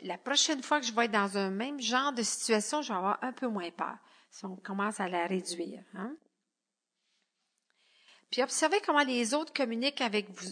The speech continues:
avec vous autres pour améliorer votre fa-, votre propre façon d'écouter et de communiquer. Toujours vous souvenir que les autres sont toujours votre reflet. C'est ça qui est important. Alors, si tu dis, «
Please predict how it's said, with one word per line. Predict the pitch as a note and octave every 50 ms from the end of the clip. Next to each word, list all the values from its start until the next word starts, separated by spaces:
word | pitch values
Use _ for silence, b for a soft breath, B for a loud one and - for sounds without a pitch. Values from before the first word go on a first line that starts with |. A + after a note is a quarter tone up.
| - -
avec | F3+ F#3 F#3+ F#3 F#3
vous | F3+ F3+ -
autres | C#4+ F#4 F#4+ -
pour | - A#3+ A3+ G#3+
améliorer | G#3+ A3 A#3 B3 A#3+ A3 A#3 A3+ C4 D#4+
votre | D4+ C4 - -
fa-, | - - G#3 F#3+
votre | F3+ F#3+ F#3 F#3 - -
propre | - D#4+ F#4 F4+ - - G#3 F#3+
façon | - - F#3 - - B3 A#3+ A3
d'écouter | F#3+ F#3 - - - - B3+ B3 A#3
et |
de | G3 E3+
communiquer. | - - G#3 F#3+ F#3 F#3 F3+ E3+ F3+ - - - - - B B B B B B B B B B B B _ _ _
Toujours | - C4+ C#4 C#4 C#4 D#4+ D4
vous | C4+
souvenir | B3 - - B3+ A3 G#3 A3 A#3 B3 B3+ C4+ C4
que | - A3+
les | G3 F#3+ F#3 F#3 F3 F3 F#3
autres | G3+ A3+ A#3+ B3 A#3+ -
sont | - - F3 D#3+
toujours | - - G3 F#3 F3 F#3+ A3 A#3+ B3+ B3+ G#3 - -
votre | F3+ G3+ A3+ A3 - - E3+
reflet. | D#3+ E3 D3 - - - - C#3 B2+ - -
C'est | - - - G3+
ça | - - - G#3 G3+
qui | - F3
est | D#3+ - F3+
important. | E3+ E3 - - C#3 - - - F#3 - - B B B B B B B
Alors, | D#3+ E3+ F3 F3
si | F3 - G#3
tu | - - - G3 F3+ - -
dis, « | G3 G3 G#3 G3+ G3